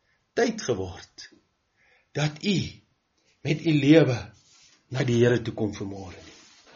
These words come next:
Miskien vir u as 'n sondaar,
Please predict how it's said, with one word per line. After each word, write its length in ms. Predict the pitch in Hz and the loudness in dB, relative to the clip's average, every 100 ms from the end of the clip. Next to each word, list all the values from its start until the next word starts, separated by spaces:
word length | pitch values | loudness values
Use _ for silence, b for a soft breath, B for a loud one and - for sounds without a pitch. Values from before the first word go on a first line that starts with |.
| b b b - | b b b 2
Miskien 400 | 214 - 285 254 | 4 6 6 4
vir 160 | - 226 | 2 0
u 160 | 254 254 220 - - _ _ - _ _ _ _ | 0 0 -2 -8 -18 _ _ -20 _ _ _ _
as 200 | - 277 | 2 4
'n 60 | |
sondaar, 640 | 233 262 262 247 127 98 | 6 8 6 4 0 -2